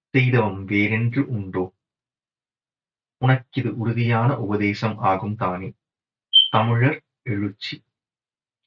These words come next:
இன்று தமிழ்நாடெங்கும் தன்மானப் போர், உரிமைப் போர் முழக்கம் வீறிட்டு ஒலிக்கின்றது. பகுத்தறிவு சூரியன் சுடர்விட்டு விளங்குகின்றான். தமிழர்கள் நெடுங்கால உறக்கத்தில் இருந்து விழித்தெழுந்து விட்டனர்.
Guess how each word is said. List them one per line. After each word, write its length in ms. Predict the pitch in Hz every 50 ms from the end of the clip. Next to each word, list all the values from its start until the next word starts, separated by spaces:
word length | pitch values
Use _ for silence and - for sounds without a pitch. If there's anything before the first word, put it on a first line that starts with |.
| _ _ _ _ -
இன்று 320 | 139 131 139 127 131 120
தமிழ்நாடெங்கும் 760 | - 107 123 139 143 147 143 131 107 101 104 107 113 117 117
தன்மானப் 520 | - 101 104 110 113 107 104 98 92 - _
போர், 220 | - 98 92 - _ -
உரிமைப் 400 | 127 117 113 120 117 107 - _
போர் 240 | - 95 98 92 - _ _ _ _ _ _ _ _ _ _ _ _
முழக்கம் 600 | - 98 98 95 95 - _ - - 107 107 - _ _ _ _ _ _ _ _ _ _ _ - -
வீறிட்டு 480 | 107 117 127 131 131 123 - - - -
ஒலிக்கின்றது. 720 | 143 107 95 95 95 - - - 101 98 98 98 95 - - _ _ _ _ _ _ _
பகுத்தறிவு 600 | - 135 139 151 147 - - - 127 113 101 104
சூரியன் 480 | 98 - 127 120 113 110 107 113 104 98
சுடர்விட்டு 580 | 92 - - 123 120 120 117 120 120 - - 143
விளங்குகின்றான். 760 | 120 104 101 98 98 101 101 98 95 92 90 101 95 90 - - _ _ _ _ _ _
தமிழர்கள் 520 | - 139 151 160 156 147 131 120 117 104
நெடுங்கால 560 | 95 98 98 107 113 123 120 120 117 117 123 135
உறக்கத்தில் 680 | - 131 117 104 - - - 123 120 - _ - -
இருந்து 400 | 104 104 101 104 104 110 110 123
விழித்தெழுந்து 880 | 104 107 107 117 123 113 - - 120 107 101 101 104 107 107 135 139 - _ _ _ _ _ _ -
விட்டனர். 480 | - - - - - - - - -